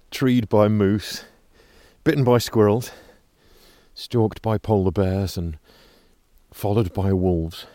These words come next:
I was chased by wild boar and even had my finger sliced open by a leafcutter ant once.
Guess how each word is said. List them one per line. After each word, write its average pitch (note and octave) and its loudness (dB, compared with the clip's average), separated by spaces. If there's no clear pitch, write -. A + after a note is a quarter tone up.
I - -12
was D#2+ -8
chased - -2
by F#2+ 0
wild F#2+ -2
boar F2+ 0
and F2 -2
even B2+ 4
had A2+ 4
my G#2 2
finger A2+ 2
sliced F2+ -2
open F#2 -4
by E2+ -2
a F2 -2
leafcutter F2+ -4
ant E2 -6
once. D#2+ -10